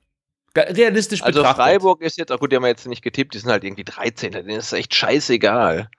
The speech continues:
Speaker 1: Ja, die haben halt, äh, du siehst halt zum Beispiel, dass, dass, äh, die wirklich viel über Mentalität kommen und Einsatzbereitschaft. Also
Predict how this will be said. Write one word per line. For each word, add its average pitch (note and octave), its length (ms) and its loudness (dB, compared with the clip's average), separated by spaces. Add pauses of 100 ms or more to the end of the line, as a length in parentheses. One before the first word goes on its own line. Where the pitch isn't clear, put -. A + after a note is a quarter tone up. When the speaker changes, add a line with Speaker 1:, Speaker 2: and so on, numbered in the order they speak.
(360)
Speaker 1:
Ja, D3+ 280 4
die A#2+ 120 4
haben C3+ 100 2
halt, D#3+ 300 0
äh, C3+ 100 -2
du C#3+ 160 2
siehst A#3 320 4
halt G#3+ 200 2
zum F3+ 100 -6
Beispiel, F#3+ 260 2
dass, E3 240 -2
dass, D#3+ 320 0
äh, D#3 460 4
die C3+ 300 -2
wirklich G#3 260 -4
viel A3 260 0
über F3 280 0
Mentalität E3 640 0
kommen A3 340 0
und E3+ 400 -2
Einsatzbereitschaft. G3 1000 2
Also D#3+ 340 0